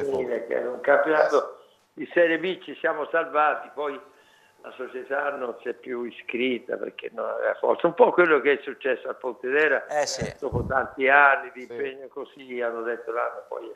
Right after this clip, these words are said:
Speaker 1: saltato il calcio femminile.
Speaker 2: Eh sì, buttato
Speaker 1: Evidentemente
Speaker 2: via da
Speaker 1: manca la
Speaker 2: esperienza.
Speaker 1: passione, sì,
Speaker 2: Mm.
Speaker 1: sì.
Speaker 2: È così.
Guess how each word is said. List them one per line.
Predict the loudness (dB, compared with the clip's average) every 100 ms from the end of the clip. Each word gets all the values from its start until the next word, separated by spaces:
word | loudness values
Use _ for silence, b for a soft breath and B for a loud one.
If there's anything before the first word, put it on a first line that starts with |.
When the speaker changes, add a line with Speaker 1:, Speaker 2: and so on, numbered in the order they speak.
| -12
Speaker 1:
saltato | -14 -8 -8 -8 -12 -16
il |
calcio | -16 -16 -18 -20
femminile. | _ _ _ _ _ _ _ -6
Speaker 2:
Eh | -6
sì, | -6 -14 -10
buttato | -4 0 2 4
Speaker 1:
Evidentemente | 4 6 6 6 2
Speaker 2:
via |
da | -2
Speaker 1:
manca | -2 -2
la | -4 -4
Speaker 2:
esperienza. |
Speaker 1:
passione, | -2 -2 -2 -4 -2 0 0 -2 -6 -10
sì, | -16
Speaker 2:
Mm. | -20 -18
Speaker 1:
sì. | -20 -20 _ _
Speaker 2:
È | -16 -14
così. | -14 -20